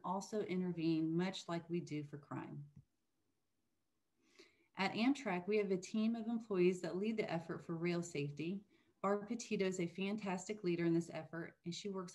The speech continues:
hard with other railroads to post suicide signs throughout the U S.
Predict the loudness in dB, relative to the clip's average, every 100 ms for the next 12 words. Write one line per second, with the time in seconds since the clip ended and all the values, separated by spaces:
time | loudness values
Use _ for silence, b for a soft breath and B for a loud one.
0 | -10 -6 -4 -4 -6 -6 -4 -2 2 2
1 | 2 0 -4 -6 -8 -2 -2 -2 -4 -4
2 | -4 -4 -4 -4 -2 0 0 -2 -2 0
3 | 0 -4 -6 0 0 0 -6 -16